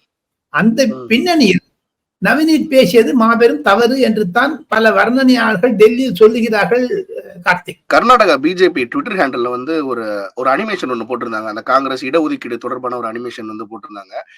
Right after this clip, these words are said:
Speaker 2: தேர்தல் ஆணையம் வந்து அந்த ட்வீட்டை வந்து நீங்க நீக்கணும் அப்படின்னு சொல்லிட்டு ஒரு உத்தரவு பிறப்பிச்சிருக்காங்க. இது க-, இது கர்நாடக தேர்தல்ல ஒரு, ஏதாவது ஒரு தாக்கத்தை ஏற்படுத்துமா பா ஜ கவுக்கு?
Speaker 1: பா ஜ கவிற்கு கண்டிப்பாக தாக்கத்தை ஏற்படுத்ததான் செய்யும். இருப்பினும் அவர்கள் இ-, செய்ய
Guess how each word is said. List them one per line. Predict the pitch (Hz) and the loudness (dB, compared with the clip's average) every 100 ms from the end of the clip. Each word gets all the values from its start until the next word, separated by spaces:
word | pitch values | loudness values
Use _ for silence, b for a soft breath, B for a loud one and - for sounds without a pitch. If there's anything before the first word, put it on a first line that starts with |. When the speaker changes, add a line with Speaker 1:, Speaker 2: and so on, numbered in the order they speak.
| b _ | b _
Speaker 2:
தேர்தல் | 170 196 190 | -4 0 2
ஆணையம் | 147 135 123 | 2 2 -4
வந்து | 117 131 | -4 -4
அந்த | 135 120 | -6 -8
ட்வீட்டை | 131 156 143 | -8 -6 -6
வந்து | 123 | -8
நீங்க | 131 123 | -10 -8
நீக்கணும் | 143 160 120 120 | -8 -6 -8 -8
அப்படின்னு | 110 120 117 | -8 -10 -12
சொல்லிட்டு | 113 160 | -8 -8
ஒரு | 127 | -8
உத்தரவு | 113 123 123 | -10 -8 -8
பிறப்பிச்சிருக்காங்க. | 117 117 104 101 98 104 | -10 -16 -20 -18 -16 -14
இது | 120 170 | -12 -12
க-, | 190 113 107 107 | -8 -6 -4 -6
இது | 196 | -8
கர்நாடக | 220 151 208 214 | -4 0 2 2
தேர்தல்ல | 147 143 135 127 117 | -2 -6 -6 -6 -6
ஒரு, | 113 107 104 b b | -8 -12 -16 b b
ஏதாவது | - 151 151 | -8 -6 -4
ஒரு | |
தாக்கத்தை | 127 131 131 117 | 0 0 -2 -10
ஏற்படுத்துமா | 113 - 101 110 120 | -10 -16 -18 -14 -10
பா | 123 | -10
ஜ | 123 | -10
கவுக்கு? | - 95 _ _ _ _ _ | -16 -20 _ _ _ _ _
Speaker 1:
பா | - 254 | -14 -6
ஜ | 277 359 | 0 0
கவிற்கு | 381 359 339 - | 0 -4 -6 -6
கண்டிப்பாக | 262 349 381 370 359 | -6 -2 -2 0 -2
தாக்கத்தை | - 285 294 226 285 | -2 -2 -2 -8 -4
ஏற்படுத்ததான் | 285 294 320 233 302 302 294 | -4 -6 -12 -10 -4 0 0
செய்யும். | 233 254 220 | 2 2 2
இருப்பினும் | 202 269 - 330 226 269 294 _ _ _ - | 0 -2 -6 -2 0 0 -4 _ _ _ 2
அவர்கள் | 247 254 277 | 6 6 6
இ-, | 247 240 185 - _ _ _ _ | 0 -6 -14 -20 _ _ _ _
செய்ய | - 277 | 0 2